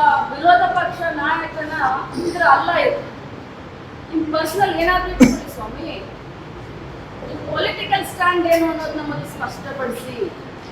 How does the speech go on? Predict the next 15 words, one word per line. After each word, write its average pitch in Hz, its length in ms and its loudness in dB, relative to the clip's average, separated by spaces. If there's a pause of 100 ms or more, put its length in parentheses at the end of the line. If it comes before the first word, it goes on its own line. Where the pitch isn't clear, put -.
(840)
ಬಿ 339 180 8
ಜೆ 349 260 4
ಪಿ 302 100 -2
ಅವರೇ, 285 640 2 (2500)
ವಿಜಯೇಂದ್ರ 330 480 8
ಅವರೇ, 254 640 0 (720)
ಅಶೋಕಣ್ಣ, - 580 0 (1300)
ನಿಮ್ಮ 381 180 4
ಪೊಲಿಟಿಕಲ್ 359 640 2
ಸ್ಟ್ಯಾಂಡ್ 294 440 0
ಏನು? 247 440 0 (720)
ಇವತ್ತು 349 240 2
ನಿಮ್ಮ 330 280 4
ಅಲಯನ್ಸ್ 320 580 2
ಪಾರ್ಟ್ನರ್ 330 600 6